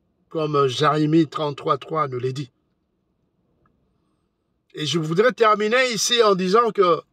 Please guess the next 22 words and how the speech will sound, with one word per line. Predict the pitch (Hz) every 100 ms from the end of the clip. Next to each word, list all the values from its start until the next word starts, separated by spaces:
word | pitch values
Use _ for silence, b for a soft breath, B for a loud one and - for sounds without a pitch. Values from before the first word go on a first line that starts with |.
| _ _ _ _ _ _ _ _ _ _ _ _ _ _ _
si | - 233 240
tu | 220
as | 226
le | 220
temps | - 226
de | 196
partager | 180 196 - - 185 180
ce | 196 175
message, | 160 143 180 156
bien-aimé, | 143 147 143 139
fais-le. | - 160 165 - _ _ _ _ _ _ _ _ _ _ _ _ _ _ _ _ _
Que | -
nous | 202 220
puissions | 247 233 277
savoir | 262 226 254 240
que | - 214 202 - _ _ _ _
nous | 165 226 220 202
avons | 196 196 196 180
une | 190 156
mission | 156 147 180 156
sur | - 135
terre. | - 151 127